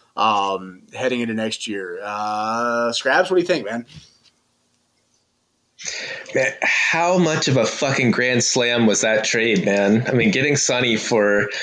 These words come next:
Speaker 2: what, what, uh, Shed Long and a pick? Like, man, let's, uh, let, every now and again, you, you just gotta take a step back and remember, like,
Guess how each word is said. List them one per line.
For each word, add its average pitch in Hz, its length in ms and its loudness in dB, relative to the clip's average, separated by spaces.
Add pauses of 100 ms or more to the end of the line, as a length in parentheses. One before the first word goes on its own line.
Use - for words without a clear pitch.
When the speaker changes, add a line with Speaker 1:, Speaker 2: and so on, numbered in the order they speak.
(260)
Speaker 2:
what, 147 340 2
what, 123 440 0
uh, 117 200 2
Shed 147 340 0
Long 147 400 2
and 135 200 0
a 117 80 0
pick? 180 300 0 (140)
Like, 117 300 0
man, 127 640 0 (140)
let's, 147 420 0
uh, 131 420 2 (340)
let, - 200 0 (340)
every 202 200 2
now 196 140 2
and 180 80 2
again, 156 180 2
you, 139 80 2
you 143 140 2
just 147 140 0
gotta 139 200 0
take 120 180 2
a 113 60 0
step - 360 0
back 120 280 0
and 110 180 4
remember, 113 340 4
like, 98 240 0